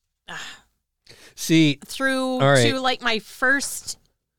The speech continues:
Speaker 1: couple semesters of college,
Speaker 2: Mm-hmm.
Speaker 1: I was not an extrovert. I was an introvert.
Speaker 2: Yeah, but negative traits for a one is aggressiveness.
Speaker 1: Mm-hmm.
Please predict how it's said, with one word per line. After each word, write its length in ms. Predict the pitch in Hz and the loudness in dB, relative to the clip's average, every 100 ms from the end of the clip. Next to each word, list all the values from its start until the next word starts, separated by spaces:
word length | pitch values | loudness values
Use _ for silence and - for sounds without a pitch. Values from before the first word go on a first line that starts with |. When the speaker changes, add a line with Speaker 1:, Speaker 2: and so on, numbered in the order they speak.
| _ | _
Speaker 1:
couple 280 | - 294 277 | -6 -4 -4
semesters 580 | 247 262 240 - 269 226 | -6 -2 -2 -2 -8 -8
of 100 | 196 | -8
college, 500 | 220 269 277 170 - | 0 0 0 -4 -6
Speaker 2:
Mm-hmm. 140 | - 190 | -4 0
Speaker 1:
I 100 | 254 | 0
was 240 | 523 - | 0 -2
not 340 | 196 208 339 - | 0 2 2 0
an 140 | 208 | -10
extrovert. 600 | 175 175 - 185 156 135 - _ | -6 -8 -6 -8 -6 -8 -12 _
I 120 | 165 202 | -6 -2
was 180 | 466 | -2
an 120 | 370 202 | -2 -2
introvert. 580 | 254 277 165 139 131 - | -4 -4 -8 -10 -12 -2
Speaker 2:
Yeah, 180 | 160 156 | 2 2
but 180 | 143 | 2
negative 400 | 143 160 180 185 | 2 2 4 2
traits 320 | - 175 151 - | 0 0 0 0
for 180 | 147 | 0
a 60 | 127 | 2
one 260 | 120 110 104 | 2 0 0
is 140 | 95 | -4
aggressiveness. 920 | 104 110 113 - 143 151 170 - - | -6 -2 -2 0 -4 -2 -2 -4 -10
Speaker 1:
Mm-hmm. 320 | 233 202 214 | -8 -6 -8